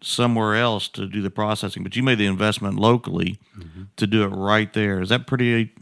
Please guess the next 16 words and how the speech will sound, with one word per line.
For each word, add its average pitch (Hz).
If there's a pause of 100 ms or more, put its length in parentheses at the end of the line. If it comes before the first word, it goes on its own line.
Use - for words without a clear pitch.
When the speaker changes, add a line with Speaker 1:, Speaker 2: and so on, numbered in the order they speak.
(180)
Speaker 1:
that's -
pretty 131
unique, 101
isn't 101
it? 110
That, 107
I 113
wouldn't 104
think 110
that 101
a 95
lot 104
of 101
folks 107
would 95
be 104